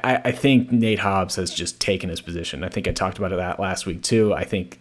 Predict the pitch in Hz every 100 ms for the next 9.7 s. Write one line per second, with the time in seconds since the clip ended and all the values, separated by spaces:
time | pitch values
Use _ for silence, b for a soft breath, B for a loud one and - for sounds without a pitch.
0 | _ 104 104 95 98 101 98 95 87 -
1 | 107 104 95 - 120 127 127 139 156 143
2 | - 139 127 120 120 120 110 107 - 104
3 | 98 - 110 104 - 110 95 - 107 90
4 | - 98 95 90 - 92 90 - B B
5 | B B B B _ 110 98 101 110 101
6 | 98 - - 131 160 - 131 113 - 98
7 | 98 101 - 110 95 104 95 - 113 -
8 | 95 85 82 - 67 - 107 - 156 139
9 | - 190 - 170 143 127